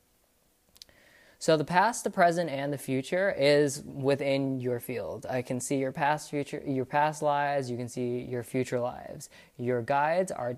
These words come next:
in a timeless space. So a lot of people just perceive that as the future. So first of all, this is gonna get really,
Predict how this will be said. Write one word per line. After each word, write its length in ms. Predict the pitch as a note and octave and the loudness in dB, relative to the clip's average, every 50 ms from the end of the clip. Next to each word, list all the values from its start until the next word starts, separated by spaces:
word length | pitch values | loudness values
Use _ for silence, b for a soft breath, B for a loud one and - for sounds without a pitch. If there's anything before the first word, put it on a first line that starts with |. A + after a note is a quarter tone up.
| - | -8
in 140 | C3+ C3 B2+ | -8 -8 -8
a 80 | B2 B2 | -8 -10
timeless 760 | - - - - C#3+ D3 D3+ D#3 D3+ D3 D3 D3 - - - | -12 -12 -8 -4 -4 -2 -2 -2 -2 -2 -4 -4 -8 -12 -12
space. 680 | - - - - C#3+ B2+ - - G#2+ - - - - - B B B B B B | -12 -12 -8 -6 -4 -4 -4 -6 -10 -10 -10 -10 -12 -14 B B B B B B
So 560 | B - - C3+ C3 C3 C3 B2+ B2+ C3 - - _ _ _ _ _ - | B -2 0 2 2 2 2 2 0 -2 -4 -8 _ _ _ _ _ -4
a 100 | C3+ C#3 | 0 2
lot 220 | C#3 C#3 D#3 F3+ | 4 4 4 2
of 80 | G#3+ G#3 | 2 0
people 200 | A#3+ A#3+ A#3 A3+ | -2 0 0 0
just 200 | A3 G#3+ - - | 0 -2 -2 -2
perceive 420 | F#3+ E3 - - - D3 D#3+ D3 C3+ | -4 -4 -4 -2 0 0 0 2 0
that 200 | C3 B2 B2 A#2 | 0 0 0 -2
as 340 | A#2+ B2 B2+ B2+ - - - - G#3+ - C3 | -2 -4 -4 -6 -8 -12 -18 -20 -16 -10 -8
the 100 | C3+ C3 | -8 -6
future. 340 | - F3+ D#3+ - C3 A#2 B2+ | -2 -2 -2 -2 -4 -6 -2
So 160 | - D3 C#3 | 0 0 0
first 260 | - - F3 F3 F3+ | 2 0 -2 0 2
of 60 | E3 | 4
all, 120 | D#3 D3+ C#3+ | 4 6 4
this 180 | D3+ E3 E3+ | 4 0 -2
is 120 | G#3+ G#3 G#3 | -4 -4 -2
gonna 180 | G#3 G3+ G3 | -2 0 2
get 160 | F#3 E3 C#3 | 2 2 2
really, 420 | B2+ B2+ C3 C3 C3+ C3 C3 B2 | 2 2 2 2 2 2 2 0